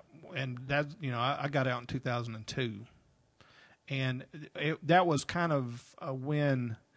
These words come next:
you know, as far as the music industry, it used to, you had to,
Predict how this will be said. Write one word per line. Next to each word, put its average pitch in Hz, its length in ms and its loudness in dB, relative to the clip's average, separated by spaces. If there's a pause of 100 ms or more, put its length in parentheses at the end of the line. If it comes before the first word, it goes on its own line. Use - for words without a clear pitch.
(480)
you 175 80 4
know, 151 240 6 (800)
as - 100 -8
far 175 140 6
as 147 80 4
the 123 60 -2
music 135 360 2
industry, 120 600 0 (140)
it 139 180 -4
used 143 320 0
to, 127 100 2
you 117 200 -4
had 120 200 -6
to, - 60 -12